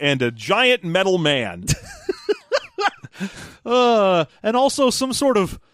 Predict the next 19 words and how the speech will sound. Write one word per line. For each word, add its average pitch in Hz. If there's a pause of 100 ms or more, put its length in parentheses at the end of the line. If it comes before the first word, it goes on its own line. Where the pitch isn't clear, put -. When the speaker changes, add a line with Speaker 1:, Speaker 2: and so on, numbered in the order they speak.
(180)
Speaker 2:
feral 247
guy 220
with 180
claws 226
Speaker 1:
Well, 320
he 311
Speaker 2:
that's 320
in 214
Speaker 1:
does 175
Speaker 2:
blue 233
and 269
yellow. 269
Speaker 1:
He 277
doesn't 339
see 220
Wolverine 131
at 113
Speaker 2:
No. 175
Speaker 1:
first. 110